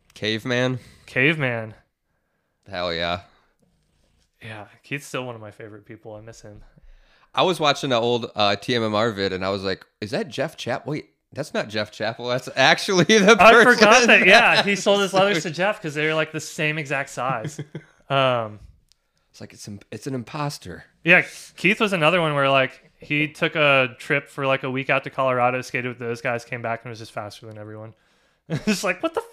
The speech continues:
Speaker 2: fuck, dude? You just,
Speaker 1: He
Speaker 2: you were
Speaker 1: saw
Speaker 2: gone for
Speaker 1: it
Speaker 2: a week, came back, and then you just, like, they're smoking us.
Speaker 1: Saw some shit. Learned, learned a few things. So, I wanted to go back to the Rumpel Flat spot, 'cause,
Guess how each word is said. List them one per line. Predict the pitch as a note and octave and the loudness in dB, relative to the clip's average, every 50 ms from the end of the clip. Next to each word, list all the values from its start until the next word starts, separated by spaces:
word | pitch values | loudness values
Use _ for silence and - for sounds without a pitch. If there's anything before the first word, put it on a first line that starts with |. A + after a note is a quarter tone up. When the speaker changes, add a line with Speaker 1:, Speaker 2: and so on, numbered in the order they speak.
| _ | _
Speaker 2:
fuck, | - C#4 C4+ - - - | 2 2 2 2 0 -6
dude? | - F3+ F#3+ G3 F3+ D#3+ | -10 -10 -10 -10 -12 -14
You | F3 F3+ | -16 -16
just, | F3 E3+ - - - - - - _ _ | -16 -16 -18 -20 -20 -20 -20 -20 _ _
Speaker 1:
He | - F#3 | -2 0
Speaker 2:
you | G3 | 4
were | F#3 | 6
Speaker 1:
saw | F#3+ A3 A#3+ | 8 8 8
Speaker 2:
gone | C4 - | 8 6
for | C4 A#3 | 6 8
Speaker 1:
it | A3 | 8
Speaker 2:
a | |
week, | A#3 A#3 A3+ A#3 | 8 8 6 4
came | - A3 G#3+ G#3 | 4 2 2 4
back, | F#3+ F#3+ F#3+ F#3+ F#3+ - | 6 6 6 6 4 2
and | F#3 F3 | 2 2
then | F3 F3 F3 | 2 2 2
you | F3 E3+ E3+ E3+ | 0 -2 0 -2
just, | E3 D#3+ - - D3+ | -2 -4 -8 -14 -4
like, | C#3+ D3 C#3+ C3+ - - _ _ _ _ _ _ _ _ | 0 2 2 2 2 -4 _ _ _ _ _ _ _ _
they're | D#3 D3 D#3 | -10 -8 -8
smoking | D3+ - - - F3+ D#3+ D#3 D3 - C#3 A#2+ | -8 -8 -8 -6 -2 -2 -2 -2 -4 -6 -12
us. | A2+ G#2+ G2+ - - - _ _ _ _ _ _ _ _ | -12 -14 -14 -18 -20 -20 _ _ _ _ _ _ _ _
Speaker 1:
Saw | - - - G2+ G2 F#2+ | -8 -4 -2 0 0 -2
some | - - - F#2+ | -4 -8 -14 -14
shit. | F#2 - - F#2+ F#2 F#2 - _ _ _ _ _ _ _ _ _ _ _ _ _ _ _ _ _ _ _ _ _ _ _ _ - | -14 -10 -10 -8 -8 -8 -10 _ _ _ _ _ _ _ _ _ _ _ _ _ _ _ _ _ _ _ _ _ _ _ _ -12
Learned, | A2 G#2 A2 G#2+ G2+ G#2 - - | -8 -6 -6 -4 -6 -8 -8 -8
learned | A2 A2 A2 G#2 | -6 -6 -6 -6
a | G2 | -8
few | - - G#2+ G2+ | -10 -10 -10 -10
things. | F#2+ - G#2+ G2+ F#2+ F#2+ F#2+ F#2 - - - _ _ _ _ _ _ _ _ _ _ _ _ _ _ _ _ _ _ _ _ _ _ _ _ _ _ _ _ _ _ _ _ _ _ - | -8 -6 -4 -4 -4 -4 -6 -8 -12 -14 -18 _ _ _ _ _ _ _ _ _ _ _ _ _ _ _ _ _ _ _ _ _ _ _ _ _ _ _ _ _ _ _ _ _ _ -6
So, | - C#3 C3 B2+ A#2+ - - _ _ - | -2 0 2 2 0 -2 -4 _ _ -2
I | A2+ | 0
wanted | A#2+ C3 C#3+ D3 C#3+ | 2 2 2 0 0
to | - C3+ | -2 -2
go | - C3 B2 | 0 0 2
back | A2+ A#2 A#2 - | 4 2 2 0
to | - A#2+ | -2 -4
the | G#2+ G2+ | -4 -2
Rumpel | F#2+ G#2 G#2 G#2+ - G#2+ - | 0 -2 -2 -2 -4 -6 -6
Flat | - - G#2 G#2 - | -4 -2 -2 -2 -2
spot, | - - - G2 F#2 E2+ E2 - _ _ _ _ _ _ _ _ _ _ _ _ _ _ - | -4 -6 -4 -4 -4 -4 -4 -8 _ _ _ _ _ _ _ _ _ _ _ _ _ _ -4
'cause, | - A#2+ G#2 G2+ F#2 - | -2 0 0 0 -2 -6